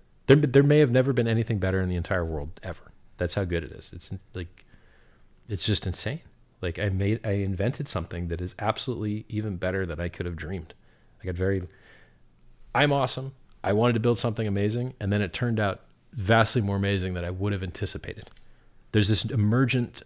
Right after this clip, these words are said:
I dis-, I watch live streams about Hex, and I learn new things about my own invention that I didn't anticipate. I'll give you an example. I said, "Okay, share price always going up. Boy, that's gonna be amazing, like, tr-,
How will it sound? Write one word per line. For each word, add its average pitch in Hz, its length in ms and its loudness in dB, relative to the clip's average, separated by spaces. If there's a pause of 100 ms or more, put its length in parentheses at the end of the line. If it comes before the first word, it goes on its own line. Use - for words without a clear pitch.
I 143 380 4
dis-, - 340 -2
I 117 120 2
watch 143 360 4 (200)
live 117 300 4
streams 95 280 -2
about 95 380 2
Hex, - 440 0 (680)
and 127 160 0
I 127 140 6
learn 127 420 8
new 120 140 8
things 117 280 2
about 92 260 0
my 98 140 -2
own 117 240 0
invention 110 480 -2
that 104 140 -6
I 104 140 -4
didn't 107 360 -6
anticipate. - 640 -10 (380)
I'll - 100 -20
give 113 140 2
you 120 60 2
an 113 40 2
example. 90 460 -4 (1700)
I 110 120 -2
said, 117 240 0
"Okay, 120 380 -2 (160)
share 107 240 0
price 113 300 0
always 107 260 0
going 110 240 -6
up. 123 220 -6
Boy, 85 200 -2
that's 78 200 -8
gonna 82 140 -8
be 78 140 -8
amazing, 78 400 -8
like, 76 180 -14
tr-, - 160 -12